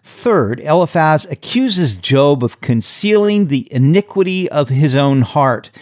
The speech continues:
Job is making these elaborate speeches because he is hiding his guilt. Although Eliphaz has not observed Job sinning, Job's words betray the iniquity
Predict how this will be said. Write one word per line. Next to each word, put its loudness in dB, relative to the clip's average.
Job 4
is -2
making 0
these -2
elaborate 0
speeches -6
because -2
he 0
is 0
hiding 2
his 2
guilt. 0
Although 2
Eliphaz -4
has -10
not -10
observed -2
Job -2
sinning, -6
Job's 0
words 0
betray -2
the 0
iniquity 0